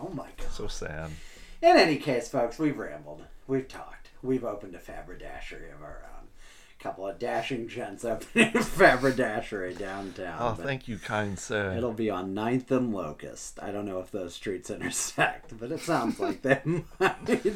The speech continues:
Speaker 2: Yeah, probably.
Speaker 1: Um, until we next speak, until Alex Pietrangelo is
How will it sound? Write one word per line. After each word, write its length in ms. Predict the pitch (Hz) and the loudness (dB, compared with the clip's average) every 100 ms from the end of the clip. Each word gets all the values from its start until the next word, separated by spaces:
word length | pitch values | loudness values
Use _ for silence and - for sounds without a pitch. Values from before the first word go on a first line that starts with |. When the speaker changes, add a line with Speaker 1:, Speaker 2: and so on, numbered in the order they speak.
| 160 - - 180 | -2 -12 -12 -8
Speaker 2:
Yeah, 180 | 120 107 87 | -2 -2 0
probably. 180 | - | 6
Speaker 1:
Um, 640 | 131 135 143 139 139 139 151 - | 8 10 10 10 8 4 0 0
until 800 | 151 151 - 247 247 247 240 240 | 0 0 2 4 6 6 4 2
we 160 | 170 170 | 4 6
next 480 | 147 147 147 - - | 6 4 2 -4 -14
speak, 400 | - 110 95 - | -8 -6 -6 -4
until 480 | - - 170 160 160 | -4 2 8 8 8
Alex 340 | 135 135 135 | 8 6 4
Pietrangelo 920 | - 147 135 120 113 107 110 104 104 101 | 0 -2 0 0 0 -2 -2 -2 -2 -4
is 340 | 98 98 | -4 -6